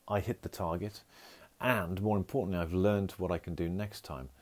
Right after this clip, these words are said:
to make things even better. So this is why growth mindset is so important, and this is why reflecting on the quality of deep work really works well. So that's today's episode.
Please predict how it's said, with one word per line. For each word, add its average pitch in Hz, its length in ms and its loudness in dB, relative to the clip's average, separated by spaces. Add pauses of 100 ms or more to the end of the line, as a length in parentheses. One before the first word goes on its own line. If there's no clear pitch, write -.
(240)
to - 160 -6
make 78 260 -2
things 71 380 -8
even 76 340 -4
better. - 420 -4 (280)
So 90 280 6
this 113 260 4
is 123 120 0
why 104 260 2
growth 92 400 2
mindset 87 380 -6
is - 60 -8
so - 120 -6
important, 78 460 -4
and 85 120 0
this 101 180 0
is 98 100 -2
why 87 160 2
reflecting 90 600 0
on 92 240 4 (360)
the - 80 -6
quality 101 580 4
of 73 200 -6
deep 113 280 0
work 62 300 -6 (220)
really 82 240 2
works 71 380 -4
well. 57 200 -6 (180)
So - 120 4
that's 117 100 -2
today's 117 220 8
episode. 147 320 0